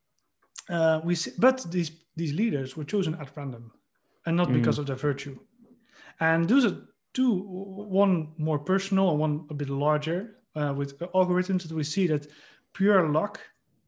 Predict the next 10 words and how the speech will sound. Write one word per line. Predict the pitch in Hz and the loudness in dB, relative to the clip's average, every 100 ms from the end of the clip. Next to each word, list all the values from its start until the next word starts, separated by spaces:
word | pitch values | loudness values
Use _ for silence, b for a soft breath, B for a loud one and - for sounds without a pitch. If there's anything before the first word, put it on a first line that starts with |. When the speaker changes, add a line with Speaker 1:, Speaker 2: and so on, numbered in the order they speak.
| _ - | _ -8
Speaker 1:
uh, | 156 151 151 147 143 139 | -4 -2 -2 -4 -6 -6
decides | 147 151 175 175 - - | -4 -4 -4 -6 -8 -10
a | |
big | 139 127 165 - | -6 -2 -4 -4
part | 156 135 | -8 -8
of | - | -12
your | 135 | -14
success. | - - 170 - - - _ B B B B B | -14 -10 -8 -8 -16 -20 _ B B B B B
And | 165 165 165 160 | 0 0 -2 -6
the | - | -6